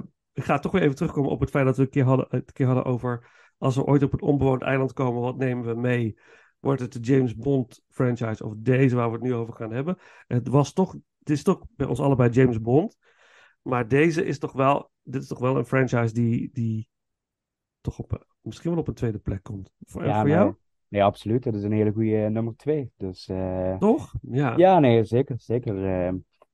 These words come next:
Speaker 2: dat,
Speaker 1: Ja.
Speaker 2: eh, het was eigenlijk een beetje kiezen tussen het onmogelijke. Omdat het ook
Speaker 1: <laughs>
Speaker 2: gewoon twee verschillende, echt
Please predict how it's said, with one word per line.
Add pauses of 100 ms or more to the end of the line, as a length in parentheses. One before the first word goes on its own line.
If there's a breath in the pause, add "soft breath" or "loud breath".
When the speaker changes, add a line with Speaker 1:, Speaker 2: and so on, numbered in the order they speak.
Speaker 2:
dat,
Speaker 1:
Ja. (180)
Speaker 2:
eh,
het
was
eigenlijk
een
beetje
kiezen
tussen
het
onmogelijke. (560)
Omdat
het
ook
Speaker 1:
<laughs>
Speaker 2:
gewoon
twee
verschillende,
echt